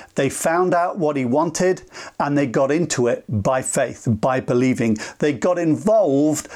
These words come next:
and they fulfilled God's promises. And I want to encourage you this morning, get involved in what God's doing. Not your plan, God's plan. Ask yourself, "Why am I here? Lord, what did you save me for? Why have you placed me here in West Brom, in Sandwell or wherever?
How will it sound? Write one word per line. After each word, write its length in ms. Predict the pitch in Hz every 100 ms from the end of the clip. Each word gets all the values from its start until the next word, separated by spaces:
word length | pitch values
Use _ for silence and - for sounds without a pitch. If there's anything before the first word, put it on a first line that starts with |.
| -
and 180 | 165 147
they 120 | 147
fulfilled 800 | 147 - 135 - 185 151 139 123
God's 280 | - 139 135
promises. 540 | - - 139 127 135 117
And 80 |
I 40 | 143
want 200 | 208 254
to 100 | 214
encourage 520 | 202 - 208 190 143
you 100 | 160
this 220 | 147 -
morning, 320 | 156 135 117 107 - - 110
get 180 | 202
involved 560 | 233 226 190 208 156 110
in 140 | 139
what 200 | 139 147
God's 320 | - 139 117 -
doing. 300 | 131 110 127
Not 200 | 214 214
your 200 | 202 202
plan, 480 | - 196 190 185 - - 117 107
God's 320 | 151 151 -
plan. 340 | - 135 143 -
Ask 320 | 220 - -
yourself, 420 | 160 - 131 -
"Why 560 | 127 190 220 226 233 220 - -
am 160 | 165 175
I 160 | 170
here? 280 | 160 156 131
Lord, 380 | 143 208 214 214 - -
what 260 | 139 -
did 180 | 233 196
you 120 | 202
save 380 | 185 - 185 180
me 100 | 139
for? 260 | 110 135 127
Why 280 | 143 214 233
have 120 | 190
you 120 | 208
placed 500 | 214 196 196 196 -
me 160 | 180 156
here 340 | 185 180 147
in 160 | 131 127
West 320 | 175 - -
Brom, 240 | 170 156
in 140 | 127 165
Sandwell 580 | - 175 170 139 139
or 80 | 139
wherever? 380 | 135 151 156 131